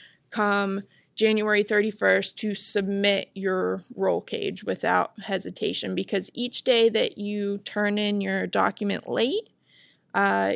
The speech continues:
you get penalty points. And for Baja, it is ten points per day. So it's important for sure to make sure that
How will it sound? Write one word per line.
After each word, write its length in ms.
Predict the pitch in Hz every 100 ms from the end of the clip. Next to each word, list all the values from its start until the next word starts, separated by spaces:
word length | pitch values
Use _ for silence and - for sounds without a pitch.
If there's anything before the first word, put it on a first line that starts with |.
| -
you 340 | 196 196 214
get 480 | 202 190 180 - - _ _ _ _
penalty 440 | - 202 190 175 185
points. 480 | - - - 202
And 280 | - 202 190
for 140 | - 185
Baja, 560 | 220 220 226 220 214 -
it 160 | 202 -
is 220 | 202 185
ten 400 | - - 214 220
points 380 | - 208 202 -
per 400 | _ - 190 185
day. 500 | 185 - - - -
So 420 | - - 82 - -
it's 180 | 196
important 600 | 214 208 - 233 214 196
for 180 | - 208
sure 400 | 208 - 196 185
to 220 | 185 -
make 200 | 190 196
sure 240 | - - -
that 240 | 101 -